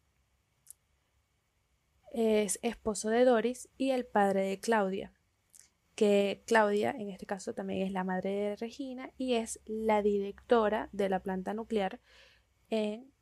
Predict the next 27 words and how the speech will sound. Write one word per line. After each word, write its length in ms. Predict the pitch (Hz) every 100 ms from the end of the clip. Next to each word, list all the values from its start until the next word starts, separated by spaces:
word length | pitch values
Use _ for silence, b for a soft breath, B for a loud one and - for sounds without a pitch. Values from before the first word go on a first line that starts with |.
| _
el 180 | 220 196
dos 220 | 190 185
mil 340 | 196 185 - -
diecinueve. 600 | 208 196 190 185 - - _ _ _
Regina 640 | 220 269 285 262 233 247 -
es 160 | 202
la 60 | 208
esposa 400 | 202 220 214 220
de 80 | 220
Alexander 800 | 220 226 - 247 190 190 220 - _ _ _ b b b _
y 140 | 302
madre 380 | 269 220 208 214
de 80 | 208
Bartos. 640 | 208 190 196 - - - - - -
Bartos 440 | 214 226 214 240 247
es 180 | 202 202
el 80 |
amigo 400 | 208 202 196 202
de 320 | 196 208 214 208
Jonas, 560 | 220 202 196 233 - _ -
el 140 | 190
que 120 | 190
lo, 500 | 185 185 180 180 185 b b b b b _ _ _ _ _
bueno, 280 | 208 190 190 - _
ellos 280 | 214 202 214
se 100 | 220
hacen 380 | 196 220 220